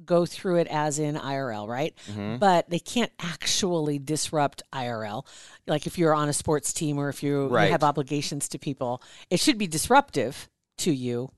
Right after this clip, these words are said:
Speaker 1: but it shouldn't penalize other people around you.
Speaker 2: I don't thi-, yeah, I don't know the,
Speaker 1: Right?
Speaker 2: all the rules.
Speaker 1: I wonder how
Speaker 2: I
Speaker 1: it
Speaker 2: would, I
Speaker 1: works.
Speaker 2: would firmly, I would support if it didn't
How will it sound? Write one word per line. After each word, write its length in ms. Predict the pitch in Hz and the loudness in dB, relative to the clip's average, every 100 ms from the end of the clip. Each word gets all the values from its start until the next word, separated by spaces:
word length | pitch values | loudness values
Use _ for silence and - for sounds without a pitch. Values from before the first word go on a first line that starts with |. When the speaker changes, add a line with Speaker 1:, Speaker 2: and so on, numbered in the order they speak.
| - | -2
Speaker 1:
but 160 | 156 | 0
it 100 | 151 | 0
shouldn't 680 | - - 185 156 156 - - _ _ _ _ _ _ _ _ _ _ _ _ _ _ | 0 2 2 0 -4 -4 -8 _ _ _ _ _ _ _ _ _ _ _ _ _ _
penalize 400 | - 180 156 135 | 0 2 2 0
other 140 | 135 | 0
people 280 | 123 139 117 | -2 -8 -6
around 320 | 110 120 117 | -6 -6 -8
you. 80 | 110 | -4
Speaker 2:
I 120 | 95 120 | 0 2
don't 160 | 127 | 2
thi-, 80 | 117 | 0
yeah, 180 | 110 87 | 0 2
I 80 | 117 | 2
don't 140 | 110 | 2
know 80 | 104 | 0
the, 60 | 147 | 2
Speaker 1:
Right? 100 | 143 | 4
Speaker 2:
all 140 | 113 | 4
the 120 | 117 123 | 4 2
rules. 400 | 139 151 170 - | 4 4 2 -2
Speaker 1:
I 60 | - | -12
wonder 180 | - - - | -14 -4 4
how 60 | |
Speaker 2:
I 60 | 147 | 6
Speaker 1:
it 40 | |
Speaker 2:
would, 180 | 185 127 - | 8 6 6
I 40 | |
Speaker 1:
works. 80 | 185 | 6
Speaker 2:
would 140 | 190 | 6
firmly, 380 | - 175 190 160 | 6 4 6 4
I 100 | 139 | 4
would 280 | 165 139 107 - - | 4 2 -4 -12 -2
support 640 | - 147 - 165 233 - _ _ | 0 0 4 4 4 2 _ _
if 200 | 135 127 | -2 0
it 200 | 127 98 | 0 0
didn't 440 | 113 120 170 254 | 0 0 0 -6